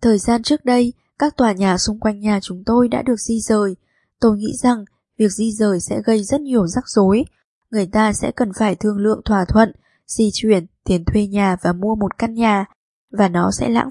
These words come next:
phí quá nhiều thời gian và nỗ lực. Tôi nghĩ, làm thế nào tôi có thể để những điều đó ảnh hưởng đến việc tu luyện và cứu độ chúng sinh được? Tôi nghĩ tốt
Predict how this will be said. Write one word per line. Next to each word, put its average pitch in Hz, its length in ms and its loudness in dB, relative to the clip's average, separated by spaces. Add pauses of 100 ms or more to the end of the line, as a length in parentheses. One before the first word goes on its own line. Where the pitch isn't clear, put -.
phí 196 240 -2
quá 190 200 0
nhiều 247 220 -2
thời 202 200 0
gian 202 300 -2
và 190 100 0
nỗ 180 200 -2
lực. 254 240 2 (640)
Tôi 208 180 4
nghĩ, 208 300 -4 (340)
làm 208 220 0
thế 190 140 -2
nào 214 360 0
tôi 208 120 2
có 180 200 0
thể 240 140 0
để 208 240 2
những 175 160 -6
điều 233 160 2
đó 185 280 0
ảnh 254 160 0
hưởng 208 260 -6
đến 175 180 -2
việc 247 220 0
tu 214 160 2
luyện 208 240 4 (340)
và 208 120 4
cứu 196 240 0
độ 262 200 4
chúng 185 200 -4
sinh 247 260 -2
được? 220 300 0 (460)
Tôi 202 180 4
nghĩ 190 220 -2
tốt 294 100 4